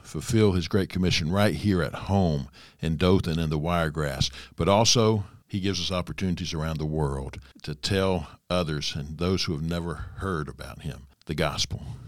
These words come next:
and to, to help meet vital needs overseas as well. So it's just been an incredible year, and I'm excited about what's going to happen in twenty twenty-four. I just know God has big plans. I know we have some big goals that we've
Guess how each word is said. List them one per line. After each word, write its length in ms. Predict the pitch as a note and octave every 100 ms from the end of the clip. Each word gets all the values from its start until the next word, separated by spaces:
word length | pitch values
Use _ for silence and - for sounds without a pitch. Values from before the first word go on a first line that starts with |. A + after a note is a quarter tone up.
| - _ _ -
and 300 | D2 C#2+ -
to, 240 | C#2+ C#2
to 120 | D2
help 280 | D2 F#2 F2+
meet 240 | F2+ F2+ -
vital 340 | - D#2+ E2 D#2+
needs 380 | E2 D#2+ - - - - -
overseas 640 | D#2+ D#2+ D2+ - F#2 E2+
as 160 | D2 D2
well. 300 | E2+ E2+ D#2
So 340 | - E2 C#2+ - - -
it's 180 | - F#2
just 240 | A#2+ G2+ -
been 140 | G2+
an 140 | F2+
incredible 640 | D2 - - B2+ C#3+ A#2 F#2+
year, 180 | F2 F2
and 100 | D#2+
I'm 140 | D#2
excited 540 | D2+ - A#2 B2+ A#2+
about 260 | G#2 G#2 B1+
what's 320 | G2 G#2 -
going 260 | - F#2+ F2+
to 80 | E2+
happen 380 | F#2+ G2+ -
in 80 | E2
twenty 340 | - A2 G2 F#2+
twenty-four. 720 | G#2 F#2+ E2+ A2+ A2+ A2 G#2 - -
I 100 | G#2
just 200 | G#2 G2
know 160 | G#2 G2+
God 260 | F#2+ F#2+
has 200 | F2+ D#2+
big 280 | F#2 G2 F#2+
plans. 500 | F#2+ G2 G2 G2 F2+
I 80 | D2+
know 140 | F2+
we 140 | F#2+ F2
have 260 | F2+ E2+
some 300 | - C2 C#2+ - _
big 220 | G#2 F#2+
goals 460 | E2+ G2 G#2 G#2 -
that 160 | E2+
we've 300 | E2+ F#2+ E2+